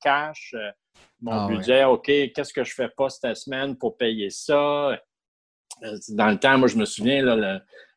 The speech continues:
Speaker 1: le vendredi, j'allais chercher mes, mon trois et demi de hache, là, puis c'était, je partais du bureau, c'était le métro, aller chez le dealer, après ça, le métro chez nous. Puis, tu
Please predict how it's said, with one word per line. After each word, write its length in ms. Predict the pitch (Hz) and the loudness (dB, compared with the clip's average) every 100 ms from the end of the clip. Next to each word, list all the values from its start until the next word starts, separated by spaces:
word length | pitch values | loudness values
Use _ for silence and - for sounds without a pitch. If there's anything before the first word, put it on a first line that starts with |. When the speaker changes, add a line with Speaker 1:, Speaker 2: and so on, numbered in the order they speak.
| - | -8
Speaker 1:
le 120 | 113 | -2
vendredi, 560 | 113 117 110 104 113 135 | 0 4 4 4 2 -2
j'allais 260 | 117 110 | 0 0
chercher 360 | - 107 - 127 | -4 -10 -6 -2
mes, 560 | 120 104 101 101 98 | -2 -2 -4 -8 -8
mon 200 | 107 101 98 | -4 -4 -2
trois 260 | 120 117 | 2 2
et 80 | 110 | 4
demi 220 | 104 113 | 2 0
de 60 | 98 | 0
hache, 320 | 110 151 - 117 | 0 0 -2 -2
là, 140 | 120 | -2
puis 160 | 120 92 | -2 -14
c'était, 300 | - 107 98 | -4 -2 -2
je 80 | - | 0
partais 320 | 101 - 127 | -2 4 2
du 140 | 101 | 2
bureau, 580 | 101 104 107 101 131 143 | 0 4 4 4 4 2
c'était 220 | - 117 | 0 -2
le 60 | 107 | 0
métro, 720 | 107 107 101 120 113 143 135 | 0 0 -2 -4 0 0 0
aller 220 | 110 107 | -2 -4
chez 140 | 104 110 | -6 -6
le 80 | |
dealer, 540 | 95 101 95 98 117 123 | -6 -6 -6 -4 0 0
après 220 | 110 104 | 0 -2
ça, 120 | - | -2
le 80 | 117 | -2
métro 300 | 107 98 120 | -2 -6 -10
chez 220 | - 104 | -12 -8
nous. 380 | 98 104 127 139 _ | -4 -2 -2 -4 _
Puis, 140 | |
tu 40 | - | -20